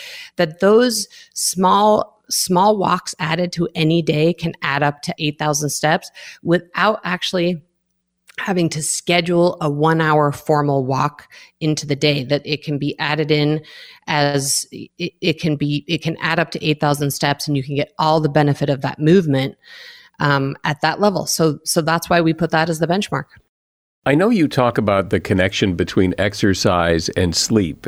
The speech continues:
Speaker 2: and since both are so important to health a-, and they're so related to each other, explain how that all works.
Speaker 1: One of the downstream positive effects of getting more movement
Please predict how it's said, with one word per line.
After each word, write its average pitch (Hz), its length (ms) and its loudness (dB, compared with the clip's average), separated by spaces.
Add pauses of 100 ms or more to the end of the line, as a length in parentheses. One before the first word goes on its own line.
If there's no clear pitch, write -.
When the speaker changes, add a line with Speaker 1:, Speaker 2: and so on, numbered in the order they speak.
Speaker 2:
and 85 360 0
since 82 360 -2
both 101 400 2
are 82 260 2
so 104 280 2
important 87 460 0
to 90 80 0
health 117 480 0 (520)
a-, - 320 -4
and 117 240 4
they're 92 360 2 (240)
so 113 200 2
related 92 520 2
to 87 180 2
each 82 180 0
other, 127 280 4
explain 135 640 0
how 135 180 2
that 117 180 4
all 101 400 2 (180)
works. - 560 -2 (760)
Speaker 1:
One 214 160 4
of 233 100 2
the 233 80 4
downstream 196 760 2
positive 185 640 -2
effects 156 380 0
of 156 140 -2
getting 156 340 2
more 139 260 2
movement 185 600 4